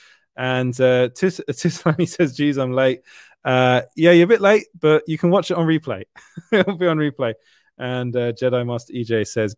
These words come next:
"G-, uh, great show. Thank you so much. And I hope you join next time as well and get you on as well." And, uh, again, if you do, gu-, if guys, if you do wanna join, uh, I, I'll have to, you know,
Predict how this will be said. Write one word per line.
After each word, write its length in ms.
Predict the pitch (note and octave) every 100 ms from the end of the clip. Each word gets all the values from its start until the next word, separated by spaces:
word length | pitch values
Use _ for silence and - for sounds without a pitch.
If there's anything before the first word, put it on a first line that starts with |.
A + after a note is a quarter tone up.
| _
"G-, 80 | -
uh, 240 | B2+ A2+
great 240 | G#2+ B2 A2+
show. 140 | C3
Thank 240 | B2+ D#3
you 80 | F3
so 240 | - D#3+ D#3+
much. 240 | C3+ A2
And 100 | B2
I 60 | B2
hope 160 | D#3 D3
you 80 |
join 220 | B2 C3+ B2+
next 200 | G#2+ -
time 180 | B2
as 100 | A2
well 260 | A2+ A2 G#2 _ _ _ _
and 160 | G#2+ G#2+
get 160 | A#2+
you 200 | A#2 A#2
on 120 | A2+ G#2+
as 120 | G#2
well." 340 | A2 G#2+ G2+ -
And, 500 | A2+ A2+ G#2+ G#2+ A2
uh, 340 | G#2+ G#2 G2
again, 320 | - A#2 C3 A2
if 180 | C3+ D#3
you 80 | C3+
do, 260 | C3 E3+
gu-, 220 | E3 D3+ D3
if 220 | C#3+ -
guys, 260 | E3 F3 D3+
if 120 | -
you 80 | C3+
do 120 | D#3
wanna 160 | D3+
join, 340 | B2 B2 A#2 A#2+ _ _ _ _ _
uh, 340 | B2+ B2+ B2 -
I, 220 | A#2+ C3+ -
I'll 120 | C3
have 220 | C3 D3 -
to, 280 | C#3+ C3 - _
you 100 | C#3
know, 160 | B2